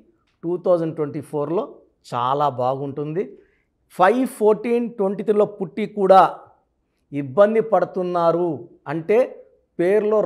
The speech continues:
రాంగ్ నంబర్స్ ఉన్నట్టే. So,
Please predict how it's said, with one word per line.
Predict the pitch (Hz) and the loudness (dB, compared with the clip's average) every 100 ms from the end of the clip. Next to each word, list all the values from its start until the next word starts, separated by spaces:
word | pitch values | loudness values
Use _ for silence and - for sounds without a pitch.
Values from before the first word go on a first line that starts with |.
| 147 | 0
రాంగ్ | 147 165 170 165 | 0 0 -2 -4
నంబర్స్ | 147 151 - 139 | -4 -6 -6 -8
ఉన్నట్టే. | 135 135 - - _ _ _ _ _ _ _ _ _ _ | -8 -8 -12 -18 _ _ _ _ _ _ _ _ _ _
So, | - | -8